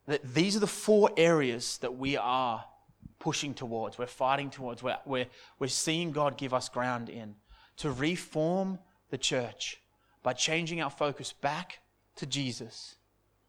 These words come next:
discipling people so that we can go out into the nations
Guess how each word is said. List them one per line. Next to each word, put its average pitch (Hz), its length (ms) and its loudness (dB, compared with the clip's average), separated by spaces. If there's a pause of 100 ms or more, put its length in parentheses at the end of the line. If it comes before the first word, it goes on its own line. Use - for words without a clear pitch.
(360)
discipling 160 760 0
people 131 320 -8
so - 120 -12
that - 120 -10
we 127 60 -12
can 120 240 -10
go 131 380 0
out 117 320 -4 (120)
into 117 240 -8
the 110 80 -4
nations - 640 -10